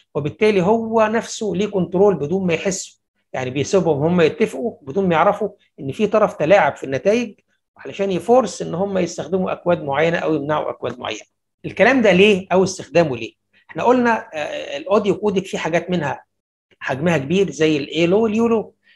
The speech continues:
واستخدامها رخيص، مش محتاجه resource عاليه، مش محتاجه بروسيسنج، مش، فاستخدامها كويس ورخيص. ففي الطبيعي او في الديفولت احنا بنستخدم الكودك دي. لكن لو في مثلا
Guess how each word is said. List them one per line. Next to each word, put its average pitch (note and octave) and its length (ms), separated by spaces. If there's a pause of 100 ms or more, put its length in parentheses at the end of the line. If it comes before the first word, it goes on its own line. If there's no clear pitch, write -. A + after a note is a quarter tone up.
(160)
واستخدامها F#3 800
رخيص، F#3+ 640
مش D#3 200
محتاجه F3+ 520
resource D#3 440
عاليه، D#3+ 380
مش C#3+ 240
محتاجه D#3+ 320
بروسيسنج، C#3 640
مش، - 260 (260)
فاستخدامها F#3 520
كويس F#3 380
ورخيص. - 480 (140)
ففي - 220
الطبيعي G3+ 500
او E3 80
في - 80
الديفولت E3+ 380
احنا D#3+ 160
بنستخدم C#3+ 460
الكودك C3 260 (100)
دي. - 140 (440)
لكن G#3+ 320
لو G3+ 220
في A#3 220
مثلا A3+ 300